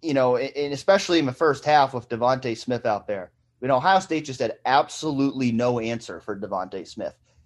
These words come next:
And you'd have to think, you know, you game plan for this game,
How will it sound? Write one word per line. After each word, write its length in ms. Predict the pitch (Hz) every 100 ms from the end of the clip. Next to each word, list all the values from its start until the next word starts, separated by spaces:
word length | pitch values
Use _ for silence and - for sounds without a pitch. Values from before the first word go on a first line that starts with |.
| _ -
And 340 | 151 151 143 -
you'd 160 | 143
have 340 | 143 214 226 -
to 80 |
think, 480 | 151 - 180 123 - _ _ _ _ _ _ _
you 80 | 147
know, 180 | 139 120
you 120 | 131
game 340 | 127 143 180 175
plan 300 | 165 143 131
for 140 | 139
this 200 | 117 117
game, 440 | 139 143 110 98